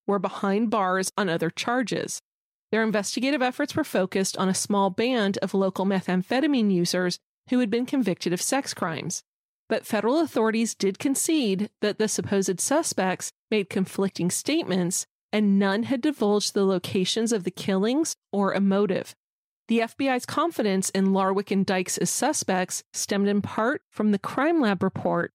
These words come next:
that showed that fibers found on or near Julie's corpse were microscopically consistent with those found in the vehicles that Dykes suggested they search. Remember, this was Dykes' vehicle, his half-brother Larwick's Corvette, and then another unnamed vehicle.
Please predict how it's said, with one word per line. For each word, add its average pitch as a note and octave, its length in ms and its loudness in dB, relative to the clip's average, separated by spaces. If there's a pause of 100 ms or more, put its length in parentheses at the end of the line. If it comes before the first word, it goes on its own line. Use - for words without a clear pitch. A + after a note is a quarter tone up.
that G3+ 160 -2
showed B3 320 0
that - 160 -4
fibers G#3 480 -2
found G#3 540 2
on G3 160 2
or F#3+ 80 4
near G3+ 340 4
Julie's G3+ 440 0
corpse B3 600 0 (340)
were G#3+ 100 0
microscopically G#3 840 0
consistent A3+ 680 -2
with G#3 120 0
those G3 280 0
found G3 240 2
in F#3 80 4
the F3+ 60 2
vehicles G3 640 0
that G#3 180 -2
Dykes F3 300 0
suggested F3 500 -2
they D#3+ 100 0
search. - 540 -2 (260)
Remember, G3+ 320 2
this F#3+ 200 0
was F#3 140 0
Dykes' G3+ 360 -2
vehicle, G#3+ 560 0 (160)
his G#3 160 -2
half-brother G#3 580 -2
Larwick's F#3+ 460 -2
Corvette, G3 680 0 (140)
and G#3+ 120 2
then G#3+ 100 2
another F#3+ 400 0
unnamed F3+ 400 2
vehicle. G3+ 540 -2